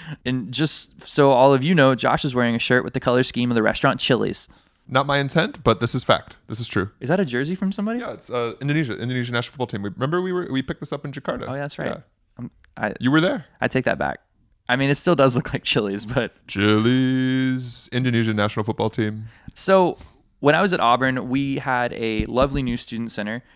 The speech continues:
Speaker 1: It was three stories and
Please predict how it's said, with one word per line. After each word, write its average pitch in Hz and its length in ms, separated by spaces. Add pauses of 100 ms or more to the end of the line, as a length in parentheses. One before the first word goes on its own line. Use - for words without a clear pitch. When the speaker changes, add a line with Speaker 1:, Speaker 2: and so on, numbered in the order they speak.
(180)
Speaker 1:
It 123 140
was 117 360 (260)
three 151 180
stories 156 540
and 123 600